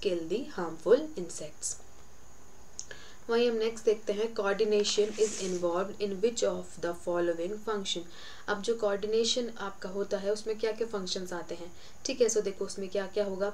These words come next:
प्लानिंग होती है, ऑर्गेनाइजिंग होगा, स्टाफिंग होगी, लीडिंग होगा and कंट्रोलिंग होगी। So करेक्ट ऑप्शन इसमें देखेंगे ऑप्शन नंबर डी, प्लानिंग होती है, ऑर्गेनाइजिंग होता है, स्टाफ होगी, लीडिंग होगा and आपके कंट्रोलिंग। ओके,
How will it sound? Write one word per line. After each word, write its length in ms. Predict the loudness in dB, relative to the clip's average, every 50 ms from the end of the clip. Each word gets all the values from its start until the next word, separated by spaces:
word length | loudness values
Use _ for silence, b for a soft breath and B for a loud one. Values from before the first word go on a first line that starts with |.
| 0 0
प्लानिंग 440 | 0 2 2 2 0 0 0 0 2
होती 300 | 2 2 2 2 -2 0
है, 200 | 0 0 -2 -2 B B B B B B B
ऑर्गेनाइजिंग 720 | 0 0 0 2 2 0 2 2 2 2 2 2 2 2
होगा, 360 | 6 4 4 6 6 2 2 0 -6 B B B B -8 -6
स्टाफिंग 540 | -2 0 0 0 0 0 -2 0 0 0 2
होगी, 400 | 4 4 4 4 4 0 -4 -4 -6 -8 -10 -6 -4
लीडिंग 480 | -2 -2 0 0 0 0 2 0 0 0
होगा 400 | 0 0 0 2 2 0 -2 -4
and 300 | -4 -2 -2 -2 -2 0
कंट्रोलिंग 560 | 2 0 0 2 0 0 0 2 0 -4 -6 -6
होगी। 300 | -8 -8 -8 -8 -10 -10 -10 B B B B B B B B
So 180 | -4 -4 -2 0
करेक्ट 320 | 0 2 2 2 2 2 0
ऑप्शन 340 | 0 0 -4 -6 -4 -4
इसमें 240 | -4 -4 -4 -2 -2
देखेंगे 360 | -2 -2 -2 -4 -4 0 0
ऑप्शन 280 | 0 0 0 0 0 0
नंबर 240 | 0 -2 -2 -2 -2
डी, 220 | -2 -2 -4 -4 -8 -10 -10 B B B B B B
प्लानिंग 380 | -2 0 2 2 2 2 2 4
होती 300 | 4 4 4 6 6 6
है, 100 | 6 6
ऑर्गेनाइजिंग 640 | 4 2 0 0 0 2 2 2 2 2 2 2 2
होता 260 | 4 2 2 2 0
है, 140 | 0 0 -2
स्टाफ 480 | -4 -4 -2 -2 0 0 -2 -2 -2 -4
होगी, 220 | -4 -2 0 0
लीडिंग 420 | 0 2 0 0 0 0 -2 -2 0
होगा 300 | -2 -2 -2 -2 -2 -2 -4 -4
and 240 | -4 -4 -4 -4
आपके 240 | -6 -6 -6 -6 -4
कंट्रोलिंग। 1120 | -4 -2 -4 -4 -4 -4 -6 -6 -6 -8 -10 -10 -10 -10 -10 -10 -10 -10 -10 -10 -8 -2 0
ओके, 220 | 0 2 2 0